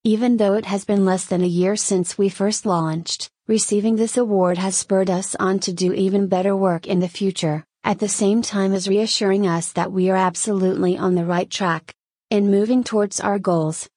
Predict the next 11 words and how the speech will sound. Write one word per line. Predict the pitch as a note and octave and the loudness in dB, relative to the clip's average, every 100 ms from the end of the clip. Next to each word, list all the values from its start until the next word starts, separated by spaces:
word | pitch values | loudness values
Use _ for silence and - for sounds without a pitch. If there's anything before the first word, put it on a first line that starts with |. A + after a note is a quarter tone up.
| - | -2
we | G#3 A3 | 0 0
place | - G3+ G#3 | 0 0 0
the | B3 | -4
customer | - G3+ F#3 G3+ G3 | -2 -4 -2 0 0
experience | F#3+ - G#3 F#3 E3+ E3+ F3 - | 0 -2 0 2 4 2 0 -4
at | F#3 | -4
the | G3+ E3+ | -4 0
heart | F3+ F#3 | 0 0
of | F#3 | 0
our | F3 | 0
approach, | F3+ F#3+ E3 E3+ - | 0 0 -2 0 -4